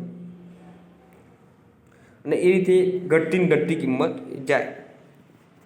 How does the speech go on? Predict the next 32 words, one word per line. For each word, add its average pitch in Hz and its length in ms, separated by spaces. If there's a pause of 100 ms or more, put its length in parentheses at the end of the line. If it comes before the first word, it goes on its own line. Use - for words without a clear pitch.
(460)
આમ 190 340
માલુમ 170 380
પડે 185 180
છે 180 140
કે 165 240
ઘસારા 175 680
ફંડમાં 151 440
જમા 151 280
કરાવવાની 151 340
રકમ 139 460
દર 160 160
વર્ષે 151 300
ઘટતી 127 400
જાય 127 280 (360)
છે. - 380
આમ 156 200 (240)
ઇક્વિપમેન્ટની 165 440
કિંમત 143 360
સ્ટ્રેટ 175 360
લાઇનની 147 400
રીતે 135 300
ઘટતી 131 580 (360)
નથી. 127 420
એટલે - 420
સ્ટ્રેટ 175 300
લાઇનમાં 190 260
કેવું 208 140
આપણે 175 160
અગિયાર 170 280
હજાર 165 200
ફિક્સ 175 240
હતું, - 240